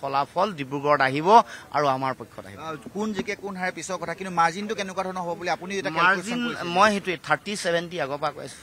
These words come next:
Speaker 2: হুম।
Speaker 1: between থাৰ্টি থাউজেণ্ড to ছেভেণ্টি থাউজেণ্ড।
Speaker 2: আৰু এইবাৰ বিশেষকৈ ক'ব বিচাৰিম যে আপুনি, বহুতে কৈছিলে যে, আ, যি ডিব্ৰুগড় সদৰ যিটো সমষ্টি আছে, ল-, বিধানসভা সমষ্টি, তাত লুইজিত গগৈয়ে কোনো পধ্যে পিছ, আ, আগ নাবাঢ়ে বুলি কৈছিলে, কিন্তু
Speaker 1: বহুত
Speaker 2: যি
Speaker 1: ভোটত পিছ পৰিব কৈছিলে। মই চাৰিশমান ভোটত আগবাঢ়িছোঁ।
Speaker 2: এতিয়া আপুনি ক'ত ক'ত যাব আজি?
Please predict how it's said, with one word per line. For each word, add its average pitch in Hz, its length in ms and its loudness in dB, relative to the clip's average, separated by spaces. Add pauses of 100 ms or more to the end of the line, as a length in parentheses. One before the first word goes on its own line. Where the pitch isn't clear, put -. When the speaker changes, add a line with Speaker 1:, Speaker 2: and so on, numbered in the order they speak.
(140)
Speaker 2:
হুম। - 360 -14
Speaker 1:
between 202 320 -2
থাৰ্টি 170 320 -4
থাউজেণ্ড 170 500 2
to 185 60 -4
ছেভেণ্টি 123 420 -12
থাউজেণ্ড। - 220 -20 (440)
Speaker 2:
আৰু 165 140 0
এইবাৰ 175 320 2
বিশেষকৈ 190 340 -8
ক'ব 180 200 -4
বিচাৰিম 185 300 -8
যে 185 80 -2
আপুনি, 175 440 -6
বহুতে 156 280 -8
কৈছিলে 175 320 -10
যে, 170 140 -6
আ, 143 480 -4
যি 147 80 -12
ডিব্ৰুগড় 156 360 -6
সদৰ 151 300 -2
যিটো 170 200 -10
সমষ্টি 147 400 -8
আছে, 139 280 -8 (160)
ল-, 135 340 -4
বিধানসভা 147 360 -8
সমষ্টি, 147 280 -10
তাত 180 160 -2 (380)
লুইজিত 175 300 -4
গগৈয়ে 190 180 -2
কোনো 185 220 -10
পধ্যে 180 240 -6
পিছ, 175 240 -6
আ, 147 320 0
আগ 151 180 -2
নাবাঢ়ে 156 280 -2
বুলি 170 180 -6
কৈছিলে, 151 220 -10
কিন্তু 170 180 -4
Speaker 1:
বহুত 180 140 -4
Speaker 2:
যি 190 60 -6
Speaker 1:
ভোটত 190 160 -4
পিছ 175 200 -8
পৰিব 160 140 0
কৈছিলে। 139 260 -6
মই 156 260 0
চাৰিশমান 156 520 -2
ভোটত 143 220 -6
আগবাঢ়িছোঁ। - 1000 -14
Speaker 2:
এতিয়া 185 160 -2
আপুনি 175 160 -6
ক'ত 175 200 -4
ক'ত 175 120 -4
যাব 160 200 -2
আজি? 151 220 -4